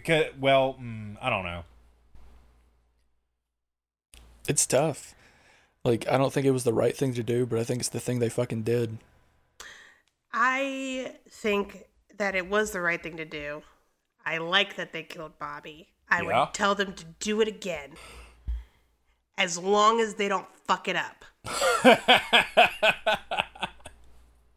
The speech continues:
Speaker 3: I wouldn't trust Supernatural to handle a character death well if I gift wrapped it for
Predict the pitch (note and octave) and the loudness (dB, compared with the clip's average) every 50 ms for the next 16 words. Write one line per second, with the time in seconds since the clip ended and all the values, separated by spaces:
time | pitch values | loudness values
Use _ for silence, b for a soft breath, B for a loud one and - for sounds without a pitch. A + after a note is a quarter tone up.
0 | _ _ _ _ _ _ _ _ _ _ - B B B B B B B B B | _ _ _ _ _ _ _ _ _ _ -6 B B B B B B B B B
1 | B B _ _ _ _ _ _ _ _ _ _ _ - A3+ B3+ C#4+ D4+ C4 C4+ | B B _ _ _ _ _ _ _ _ _ _ _ 6 6 6 6 2 -2 -2
2 | C#4 C4 A#3+ - - - A3+ A3 G#3+ G#3+ - - A#3 G3+ A3+ A3 G#3+ G#3 G#3 G#3+ | -4 -6 -6 -6 -2 0 0 0 0 -2 -4 -6 -6 -4 -4 -4 0 0 0 0
3 | G#3+ G#3 - - G#3+ G#3+ G#3 G#3 G3 F#3 E3 F#3 G#3 G#3 G3+ G#3 G3+ F#3+ F#3 F3+ | -2 -4 -6 -6 -2 0 0 0 0 -2 -2 0 0 0 0 0 -2 -2 -4 -4
4 | - G#3+ G3+ G#3 G3+ G3 G#3 G#3 F#3 G3 G3 G3 F#3+ F#3+ F#3+ F#3 G3 G3 G3 G3 | -2 0 2 2 2 0 -2 -4 0 0 0 0 0 -4 -6 -2 2 2 4 4
5 | G3+ G3 G3 - - G3 - - G3+ G#3+ G#3+ F#3+ F3+ - G3+ G#3 A#3 A3 - - | 4 2 0 -4 -8 -6 0 2 2 2 2 0 -4 -2 0 0 0 0 -6 -2
6 | F3 E3+ D3+ C#3+ C#3 - C#3+ C3 - - - C3 B2 B2 | 2 4 4 4 4 0 -6 -12 -14 -16 -20 -20 -20 -20